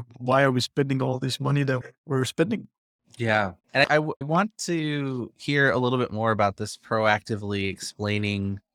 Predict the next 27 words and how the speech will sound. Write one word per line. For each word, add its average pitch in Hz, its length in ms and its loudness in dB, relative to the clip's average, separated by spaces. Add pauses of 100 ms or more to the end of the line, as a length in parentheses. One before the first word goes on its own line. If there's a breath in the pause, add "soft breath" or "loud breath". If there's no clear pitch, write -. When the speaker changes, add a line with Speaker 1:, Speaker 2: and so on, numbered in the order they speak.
Speaker 2:
the 107 80 -2
impact 107 360 -2
on 98 140 0
revenue, 87 400 -2
because 95 760 -4 (100)
it's - 160 -8 (120)
a 120 80 0
priority 120 560 4
that's 110 260 -4
easy 110 680 -6 (500)
to 113 80 -6
kind 107 220 2
of - 40 2
fall 101 80 4
downward. 98 680 -2 (1300 soft breath)
Speaker 1:
Yeah, 147 300 6
I - 80 -2
really 165 260 4
think 156 280 2
this 143 200 0
is, 143 340 -4
<laughs> - 800 -8
this 120 180 0
is 120 160 -2
one 117 180 2
of 117 160 -2
my, 120 480 4